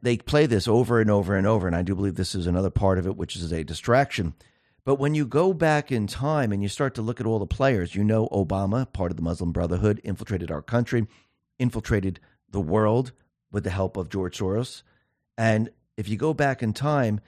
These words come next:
there's an article that was written in March of nineteen, two thousand seven by George Soros, and it says, "America and Israel must open the door to Hamas."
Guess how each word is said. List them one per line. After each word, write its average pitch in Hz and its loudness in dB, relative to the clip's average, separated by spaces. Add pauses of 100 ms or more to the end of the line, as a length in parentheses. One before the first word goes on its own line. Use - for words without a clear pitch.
(340)
there's 120 2
an 113 0
article 135 2
that 104 0
was 101 -4
written 113 0
in 95 -2
March 104 0
of 104 0
nineteen, 98 0
two - -10
thousand 87 -2
seven 117 0
by 85 0
George 80 -6
Soros, 87 -4 (360)
and 117 -2
it 117 0
says, 113 0
"America 156 4
and 135 -2
Israel 104 2 (240)
must 117 0 (100)
open 151 2
the 151 2
door 113 0
to 110 0
Hamas." 98 0